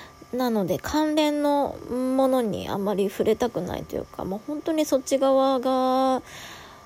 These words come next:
ちょっとでも目に入ると嫌なんで、今はもう考えたくないなと。その予定なんですけど、今月いっぱい、うんと、今月の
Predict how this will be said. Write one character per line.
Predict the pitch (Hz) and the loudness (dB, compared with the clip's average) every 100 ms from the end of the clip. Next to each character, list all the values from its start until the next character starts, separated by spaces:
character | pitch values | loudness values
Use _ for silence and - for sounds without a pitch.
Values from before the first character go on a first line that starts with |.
| - - - | -18 -12 -6
ち | - | 0
ょ | 269 | 2
っ | |
と | 262 | 4
で | 247 | 4
も | 254 247 | 4 4
目 | 254 | 4
に | 254 | 4
入 | 247 240 | 2 2
る | 214 | 2
と | 208 | 2
嫌 | 214 226 | 2 2
な | 226 208 | 0 -2
ん | 190 | -2
で、 | 214 214 202 - - - - - - - - - - - - - - | -2 -2 -4 -8 -16 -20 -20 -20 -20 -20 -20 -20 -20 -20 -20 -20 -10
今 | 226 220 170 | -6 -4 -6
は | 104 - - - - - - | -8 -12 -18 -20 -20 -20 -10
も | 208 190 | -6 -6
う | |
考 | - - 208 196 | -8 -10 -8 -6
え | 208 | -6
た | 214 | -6
く | 202 170 | -6 -6
な | 175 165 | -8 -8
い | |
な | - 170 | -10 -12
と。 | - - - - - - - - - - - - - | -14 -20 -20 -20 -20 -20 -20 -20 -20 -20 -20 -20 -18
そ | - 262 | -8 -2
の | 262 254 | 0 2
予 | 240 | 0
定 | 220 262 262 | 0 0 0
な | 277 311 | -2 -2
ん | |
で | 254 | 0
す | 220 - | -2 -4
け | - | -12
ど、 | - - | -12 -6
今 | 277 277 | -2 0
月 | 285 277 269 262 - | 0 0 -2 -2 -4
い | - | -4
っ | 277 - | -6 -6
ぱ | 226 | -8
い、 | - - - - - - - - - - - - - - - - - - - | -8 -12 -18 -20 -20 -20 -20 -20 -20 -20 -20 -20 -20 -20 -20 -20 -20 -18 -14
う | |
ん | 190 | -12
と、 | - - | -8 -8
今 | - 277 269 | -4 -2 0
月 | 262 254 247 247 247 | 0 0 -2 -2 -2
の | 247 240 233 233 | -2 -2 -2 -4